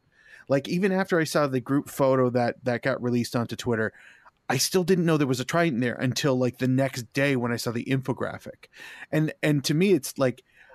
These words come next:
I realized that that's, that subtlety of the, of the design of it, you know, it doesn't necessarily have to be so prominent, but, like, that's a prominent part of their identity.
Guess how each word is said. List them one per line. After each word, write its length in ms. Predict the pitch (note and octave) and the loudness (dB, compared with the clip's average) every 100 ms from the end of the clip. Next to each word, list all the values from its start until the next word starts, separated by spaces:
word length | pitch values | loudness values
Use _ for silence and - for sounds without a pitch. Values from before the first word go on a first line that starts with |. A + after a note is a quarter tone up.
| _ D3+ | _ -4
I 60 | |
realized 360 | C#3+ F3+ F#3 F3+ | 0 2 4 2
that 140 | D3+ | 0
that's, 300 | D3+ C#3+ - | -2 -2 -6
that 260 | - C#3+ - | -4 -4 -2
subtlety 580 | - D#3 D#3 C#3 A#2+ - - - | 0 2 2 0 -2 -4 -8 -6
of 200 | C#3+ B2+ | -4 -2
the, 340 | B2+ A#2+ A2+ - | -2 -2 -4 -6
of 140 | B2+ A2+ | -6 -6
the 100 | A#2+ | -4
design 400 | B2 C3 C3 B2 | -2 0 0 0
of 100 | A#2 | -2
it, 160 | A2+ _ - - - | -6 _ -20 -20 -4
you 140 | C#3+ | -4
know, 240 | A#2 A2+ A2 _ _ D3 | -2 -6 -12 _ _ -8
it 120 | C3 | -2
doesn't 260 | D3+ D3+ | -2 -2
necessarily 400 | C3+ C3+ C3 C3 | -6 -6 -4 -2
have 160 | B2+ C3 | -2 -4
to 80 | B2 | -6
be 100 | A#2+ | -6
so 160 | B2+ | -6
prominent, 420 | - - D#3+ B2 - | -6 -4 -4 -4 -8
but, 120 | A#2 B2+ | -8 -8
like, 160 | - | -4
that's 180 | F3 F3 | -4 -4
a 60 | - - | -8 -8
prominent 480 | - D#3 D3 C#3+ - | -2 0 0 -4 -8
part 300 | - D3 C#3 _ | -4 -2 -2 _
of 300 | D3+ C#3+ A#2 | -4 -4 -4
their 180 | A#2 B2+ | -2 -2
identity. 720 | A#2 A#2 D3+ - A#2+ - - | -2 -6 -10 -10 -14 -14 -20